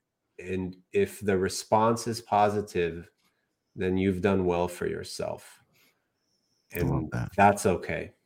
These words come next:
Speaker 1: And just
Speaker 2: Great.
Speaker 1: continue to do that. Continue to impress the person in the mirror and
Speaker 2: Love
Speaker 1: try to
Speaker 2: it.
Speaker 1: level up, even if it's only one percent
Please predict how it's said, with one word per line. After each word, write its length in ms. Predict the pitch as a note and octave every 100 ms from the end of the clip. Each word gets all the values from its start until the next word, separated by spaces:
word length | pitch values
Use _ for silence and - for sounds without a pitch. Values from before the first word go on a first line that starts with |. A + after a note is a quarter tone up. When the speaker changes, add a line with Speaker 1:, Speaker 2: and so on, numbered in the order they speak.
| _ _ _ _
Speaker 1:
And 100 | F#2
just 200 | A2 G2+
Speaker 2:
Great. 40 | -
Speaker 1:
continue 380 | C#2+ G2 F#2 F2+
to 100 | -
do 220 | F2 E2
that. 320 | D#2+ D#2 D2+ -
Continue 560 | F#2 - G2+ G#2 G2+
to 180 | - F#2
impress 460 | E2 - F2 E2+ -
the 80 |
person 600 | - E2 D#2+ - D#2+ D#2 - E2
in 120 | D#2+
the 60 |
mirror 420 | D#2+ D#2 D2 D2 - _ _ _ _ _ _
and 120 | E2+
Speaker 2:
Love 80 | D#2+
Speaker 1:
try 160 | C#2 F#2
to 60 |
Speaker 2:
it. 40 | F#2+
Speaker 1:
level 340 | F#2 F2+ F2+
up, 240 | F2 E2 F2+
even 200 | F2 F2+
if 140 | E2+
it's 160 | E2+ -
only 220 | E2 D#2+
one 240 | D#2+ E2
percent 420 | - F2+ - D2+